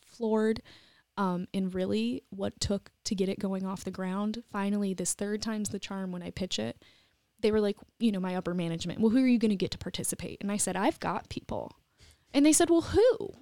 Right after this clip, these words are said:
And I said, "Don't you worry." And I reached out to the people that supported me when I freelanced and f-, m-, supported me when I first moved up to Michigan and I didn't have anybody. And I reached out to those folks and offered them the space. And once they came in, other people were like,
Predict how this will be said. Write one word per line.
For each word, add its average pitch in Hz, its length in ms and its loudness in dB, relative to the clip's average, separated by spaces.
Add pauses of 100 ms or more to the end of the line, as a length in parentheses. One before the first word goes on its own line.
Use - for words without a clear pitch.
(140)
And 262 140 8
I 277 40 10
said, 269 160 4
"Don't 330 200 4
you 403 60 8
worry." 233 400 2 (400)
And 262 100 6
I 240 80 6
reached 233 380 2
out 262 120 0
to - 60 -8
the 277 80 0
people 208 240 -2
that - 140 -4
supported 196 360 0
me 185 120 -6
when 196 120 -6
I - 60 -6
freelanced - 680 -10 (180)
and 226 140 2
f-, - 100 -20 (160)
m-, 220 260 -14
supported 233 380 4
me 233 100 8
when 208 100 4
I 196 60 2
first 190 260 2
moved 208 160 0
up - 100 -8
to 202 80 2
Michigan - 340 0
and 92 80 -2
I - 80 -2
didn't - 240 -4
have - 220 -8
anybody. - 520 -8 (420)
And 220 120 4
I 208 40 4
reached 214 360 2
out 214 160 -2
to 208 100 -2
those 185 220 -2
folks - 560 -4 (120)
and 208 200 2
offered 190 320 0
them - 180 -6
the - 80 -6
space. - 640 -8
And 214 200 2
once 202 340 -2
they 190 180 -2
came 254 260 -2
in, 302 280 0 (360)
other 208 220 0
people 202 340 -4
were 185 100 -2
like, 185 240 -6